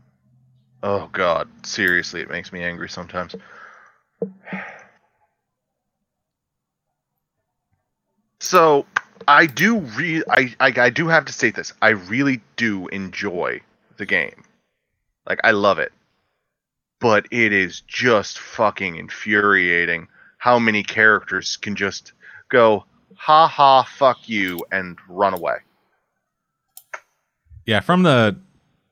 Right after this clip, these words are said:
Speaker 2: from the sounds of it, that seems to be a D L C thing. 'Cause, like, I don't
Speaker 1: Uh, the Black Cat thing is D L C, yeah.
Speaker 2: Yeah, 'cause, like, it, from what I remember of, like, the regular game,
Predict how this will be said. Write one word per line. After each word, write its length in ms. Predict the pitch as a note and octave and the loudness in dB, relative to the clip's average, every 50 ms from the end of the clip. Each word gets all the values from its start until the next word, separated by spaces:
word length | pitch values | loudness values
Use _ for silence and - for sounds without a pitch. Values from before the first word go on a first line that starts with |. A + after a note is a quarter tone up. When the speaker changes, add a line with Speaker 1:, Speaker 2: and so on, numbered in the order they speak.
| _ _ _ _ _ F#3+ _ _ _ _ _ _ _ _ _ _ _ _ _ _ - - _ | _ _ _ _ _ _ _ _ _ _ _ _ _ _ _ _ _ _ _ _ -20 -18 _
Speaker 2:
from 100 | - G3+ | 2 4
the 60 | A3 F#3+ | 4 6
sounds 200 | F3+ F3+ E3+ D#3 | 6 6 6 6
of 40 | |
it, 80 | D#3+ D3 | 6 6
that 220 | C3+ C3 B2 B2+ | 6 4 4 0
seems 280 | - - - C3 A#2+ A2 | -4 -4 -2 -2 0 2
to 40 | B2 | 2
be 80 | B2 | 2
a 80 | A2+ F#2+ | 2 2
D 400 | D#2 - _ - G2 F#2+ A2+ A2+ | 0 -4 _ -16 -6 0 2 4
L 100 | A#2 G#2+ | 4 4
C 240 | - - B2 C3 C3 | 2 0 -2 -2 -2
thing. 380 | - - D#3+ E3+ E3 D#3 C#3 B2 _ _ _ _ _ _ _ _ - - _ _ _ _ _ | 0 -2 -2 0 -2 -4 -6 -10 _ _ _ _ _ _ _ _ -20 -20 _ _ _ _ _
'Cause, 120 | - C#3+ B2+ | 0 2 2
like, 80 | C3 | 4
I 60 | C#3 D#3 | 6 6
don't 100 | B2+ C3 | 6 8
Speaker 1:
Uh, 180 | C3 B2 A#2+ A2+ | 8 8 6 6
the 80 | A#2 | 4
Black 260 | G#2+ A#2+ B2 B2+ B2+ | 4 4 4 4 4
Cat 340 | - C3+ C3+ C3 C3+ C3+ - - A#2 | 2 2 4 6 6 4 2 -2 -6
thing 200 | D3 C#3 C3+ B2+ | -6 -4 -4 -4
is 160 | A#2 G2 F#2+ | -8 -8 -10
D 120 | G#2 G#2 | -8 -6
L 120 | G2+ F#2+ - | -6 -6 -6
C, 240 | - - D#2+ D2+ C#2+ | -8 -14 -16 -12 -12
yeah. 100 | B1 A1+ - _ _ - | -12 -12 -14 _ _ 0
Speaker 2:
Yeah, 100 | C#3+ D#3 | 0 2
'cause, 140 | C3+ C#3 A#2+ | 2 2 2
like, 140 | C3+ A#2+ C3 | 0 0 -2
it, 220 | C#3+ C#3+ D#3 - _ _ _ _ _ _ - A#2+ | -2 -4 -4 -6 _ _ _ _ _ _ -4 0
from 260 | E3 A#3 C#4 D4+ C4 | 2 2 2 0 0
what 100 | G3 G3 | 2 4
I 40 | F#3+ | 4
remember 240 | F3+ F3+ F3 E3+ | 6 6 4 4
of, 60 | C#3+ B2+ | 4 4
like, 160 | B2+ A2+ F#2 | 4 2 2
the 120 | A2+ A2 A2+ | 2 0 0
regular 480 | F#2 F2+ F2 G#2 A#2 B2 A#2+ A2 G#2+ | -2 -2 0 2 4 6 6 6 6
game, 420 | G2 A2 G#2 F#2+ E2+ D#2+ D#2 D2+ | 4 4 2 2 0 -4 -6 -10